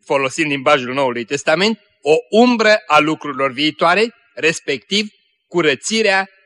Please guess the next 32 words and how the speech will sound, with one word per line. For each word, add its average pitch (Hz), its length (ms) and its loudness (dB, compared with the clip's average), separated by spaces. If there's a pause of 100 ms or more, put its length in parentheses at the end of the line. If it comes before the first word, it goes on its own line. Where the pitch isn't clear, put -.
(120)
oamenilor 165 640 2
de 135 160 -4
păcat 131 460 -4 (180)
de 127 160 -6
către 131 360 -4
Domnul 156 320 -2
Iisus, 127 320 -12
Marele 123 360 -2
Preot. 110 320 -8 (840)
Am 214 180 2
aflat 170 320 2
așadar 143 440 -2
în 185 80 0
lecțiunile 143 460 -4
precedente 185 680 -2
că 170 260 0 (440)
leprosul 160 540 -2
nu 139 100 -8
putea 143 280 -2
face 139 380 -4
absolut 240 720 0
nimic 220 280 0 (240)
pentru 135 300 -6
curățirea 127 580 -6
lui, 185 260 0 (240)
preotul 160 420 0
era 131 200 0
acela 127 340 -2
care 120 260 -2
făcea 131 300 -8
toată 123 260 -8
curățirea 220 580 -4